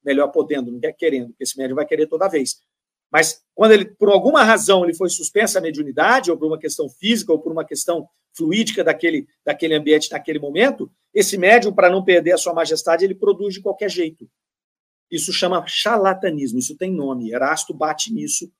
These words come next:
o tempo inteiro. Isso é charlatanismo. Não me venha falar que a sua intenção é boa.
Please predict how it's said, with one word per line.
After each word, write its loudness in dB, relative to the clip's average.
o -8
tempo -10
inteiro. -4
Isso -4
é -4
charlatanismo. 0
Não 6
me 6
venha 4
falar 4
que 0
a 0
sua -4
intenção -2
é -4
boa. 2